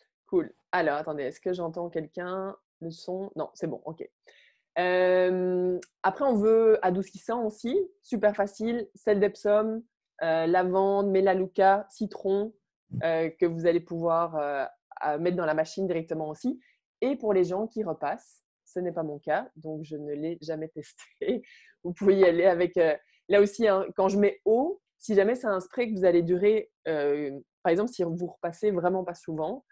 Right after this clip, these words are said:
vous allez vouloir que le spray, il dure assez longtemps. Euh, donc, utilisez de l'eau distillée. Autrement, ben, l'eau, à un moment donné, ça rancit. Puis je sais qu'ici, on peut l'acheter en pharmacie. Euh, ou, voilà, ça, c'est un peu à vous de voir. Mais si,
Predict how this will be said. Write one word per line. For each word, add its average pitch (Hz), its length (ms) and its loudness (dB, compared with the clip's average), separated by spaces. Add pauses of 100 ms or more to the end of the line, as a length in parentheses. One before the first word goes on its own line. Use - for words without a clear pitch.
(360)
vous 165 100 -2
allez 165 140 4
vouloir 175 520 0
que 180 60 0
le 156 140 -2
spray, 185 500 -2
il 160 140 -8
dure 170 480 -4
assez 160 280 -2
longtemps. 170 540 -6 (480)
Euh, 156 180 2
donc, 196 280 0
utilisez 185 420 -4
de 196 100 4
l'eau 196 240 2
distillée. 196 600 -4 (420)
Autrement, 190 760 -2 (200)
ben, 156 280 0
l'eau, 180 300 4
à 175 60 2
un 165 40 -2
moment 160 160 -4
donné, 175 240 -2
ça 151 320 -6
rancit. 151 480 -10
Puis 180 160 -12
je 160 80 -8
sais 196 140 -8
qu'ici, - 240 -8
on 185 100 -4
peut 175 100 -4
l'acheter 156 260 -8
en 151 80 -10
pharmacie. 151 600 -10 (600)
Euh, 151 600 0 (520)
ou, 156 480 -4
voilà, 147 240 -4 (120)
ça, - 160 -10
c'est 160 120 -8
un 143 220 -4
peu 170 120 -6
à 160 80 2
vous 160 140 -8
de 156 80 -8
voir. 160 340 0
Mais 165 200 -4
si, - 280 -10